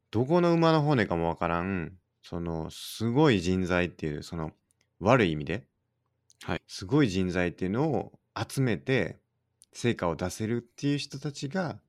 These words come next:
Speaker 1: すごいリーダーなんだということを書いてあって、要するに大航海時代の例が書いてたんですけど、大航海時代に海渡って成功させる、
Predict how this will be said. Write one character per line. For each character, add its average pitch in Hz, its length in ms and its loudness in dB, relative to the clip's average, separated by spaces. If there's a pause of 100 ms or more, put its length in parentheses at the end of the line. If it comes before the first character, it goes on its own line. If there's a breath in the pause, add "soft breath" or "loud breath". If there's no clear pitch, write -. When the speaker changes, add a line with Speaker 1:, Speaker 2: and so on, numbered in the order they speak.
Speaker 1:
す - 180 -10
ご 104 180 2
い 85 80 2
リ 87 220 0
ー 76 40 -4
ダ 78 120 -2
ー - 20 -4
な 71 140 -6
ん 71 40 -8
だ 85 200 -2
と 87 100 -4
い 80 40 -2
う 78 60 -4
こ 87 100 -8
と 82 100 -10
を - 60 -12
書 80 100 -6
い 78 60 -6
て 80 100 -6
あ - 20 -4
っ 78 40 -6
て、 - 380 -6 (180)
要 101 100 -6
す 107 100 -6
る 107 100 -2
に 92 80 -2
大 147 300 2
航 160 220 2
海 151 200 4
時 139 120 0
代 104 160 2
の 80 120 -2
例 85 140 2
が 95 160 2
書 85 80 0
い 76 60 -2
て 95 100 -2
た 80 120 -4
ん - 40 -4
で 67 60 -14
す - 60 -20
け 73 100 -10
ど、 76 260 -4 (300)
大 151 260 2
航 165 320 2
海 147 260 4
時 135 140 -2
代 87 240 2
に 80 520 -4 (160)
海 120 320 4
渡 135 300 2
っ - 40 -2 (120)
て 82 140 -4
成 110 240 -2
功 98 260 -2
さ 95 160 -8
せ 92 140 -6
る、 87 260 -4